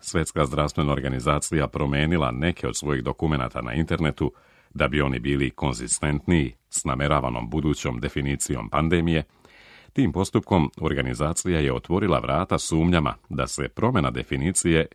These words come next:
htela provući krišom, umjesto da se uloži napor da pojam pandemija postane precizniji i dosledniji. Ovo oklevanje organizacije da prizna svoju ulogu u nastanku nesporazuma oko definicije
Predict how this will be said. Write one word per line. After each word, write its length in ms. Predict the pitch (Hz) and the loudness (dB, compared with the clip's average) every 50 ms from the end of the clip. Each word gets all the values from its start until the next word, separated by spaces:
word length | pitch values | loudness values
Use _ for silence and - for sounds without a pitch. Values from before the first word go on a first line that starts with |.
| _ | _
htela 420 | _ - - - 98 101 98 87 - - _ - | _ -12 -4 -2 0 0 0 0 -2 -4 _ -2
provući 600 | - 82 78 65 67 71 78 85 - - - - | 0 2 2 2 4 2 2 2 2 -2 -6 -4
krišom, 520 | - - 80 67 - - - - 58 52 - _ - - - - - - - | -2 -2 0 0 -2 -4 -6 -8 -8 -8 -10 _ -20 -20 -20 -20 -20 -16 -8
umjesto 380 | - 101 95 85 - - - 73 | -4 0 0 0 0 0 0 0
da 120 | 69 64 | 0 0
se 140 | - - 71 | 0 0 2
uloži 320 | 71 87 95 76 67 67 | 2 4 4 2 2 0
napor 440 | 58 60 64 80 95 - - 104 87 | -2 0 2 2 2 2 0 -2 0
da 140 | 64 60 57 | 0 -2 -4
pojam 540 | - - - 78 85 110 123 113 71 62 57 | -4 -4 -2 2 2 4 4 2 0 0 0
pandemija 640 | - 73 71 69 65 71 65 55 57 57 55 55 - - _ _ _ _ | 0 0 2 2 2 0 -2 -2 -4 -6 -6 -6 -8 -10 _ _ _ _
postane 460 | - 76 80 76 - - 85 71 65 | -4 -2 -2 0 0 0 0 0 0
precizniji 840 | - - 85 98 95 - 90 90 82 69 85 87 87 82 80 80 - - | -2 0 0 0 0 0 0 0 0 0 0 0 0 2 0 0 -2 -2
i 160 | - 69 71 - - | -2 -4 -4 -2 -2
dosledniji. 640 | - 78 73 - - 65 60 57 58 67 60 50 50 - _ _ _ _ _ _ _ _ _ _ _ - - _ _ _ - - - - - - - - | -2 -2 -2 -2 -4 -6 -6 -4 -4 -6 -6 -6 -10 -16 _ _ _ _ _ _ _ _ _ _ _ -20 -20 _ _ _ -20 -20 -20 -20 -20 -12 -2 0
Ovo 260 | 92 95 92 92 90 | 4 6 8 8 8
oklevanje 480 | 82 - 92 92 110 123 120 95 80 73 | 8 6 2 2 2 2 2 4 4 4
organizacije 760 | 69 69 73 71 69 65 73 76 76 73 - - 82 80 | 4 2 2 2 0 2 2 2 2 2 0 0 0 2
da 140 | 71 76 71 | 4 4 4
prizna 380 | - - 78 80 69 85 85 71 | 4 2 2 2 4 4 2 2
svoju 320 | - - 78 69 65 65 | 2 2 0 0 2 2
ulogu 300 | 71 82 82 73 64 76 | 4 4 4 4 4 2
u 80 | 69 67 | 0 2
nastanku 520 | 69 71 73 - - 87 76 69 - 71 | 2 0 0 0 0 0 0 0 0 0
nesporazuma 760 | 67 69 - - - 80 71 71 64 - 67 64 62 60 60 58 | 0 0 0 -2 -2 -2 0 -2 -2 -4 -4 -4 -4 -2 -4 -4
oko 180 | - - 71 | -4 -4 -4
definicije 680 | 65 64 - 69 65 65 73 85 - - 95 87 76 | -4 -4 -4 -4 -2 0 0 0 0 2 2 2 2